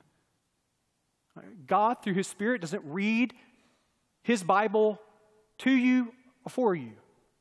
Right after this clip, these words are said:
You choose to open the Bible and with your eyes to study it and read it.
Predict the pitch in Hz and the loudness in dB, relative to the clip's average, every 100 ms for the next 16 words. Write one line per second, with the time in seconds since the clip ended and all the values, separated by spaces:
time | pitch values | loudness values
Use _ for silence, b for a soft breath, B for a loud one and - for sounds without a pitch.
0 | _ _ _ _ _ 156 214 269 220 202 | _ _ _ _ _ -2 2 4 2 -4
1 | - _ - 247 220 139 131 131 - _ | -18 _ -4 0 2 0 -6 -14 -20 _
2 | _ - - 190 220 - 160 147 143 _ | _ -14 -2 2 2 0 -4 -4 -8 _
3 | - 151 165 160 120 113 113 _ _ _ | -6 0 0 0 -4 -12 -16 _ _ _
4 | _ _ _ _ - 180 175 220 220 208 | _ _ _ _ -4 -2 0 0 0 -2
5 | 170 160 139 127 135 - - _ _ - | 2 0 0 -4 -14 -20 -20 _ _ -10
6 | - 214 180 180 156 156 143 143 127 - | -4 0 0 0 -2 -4 -4 -6 -6 -20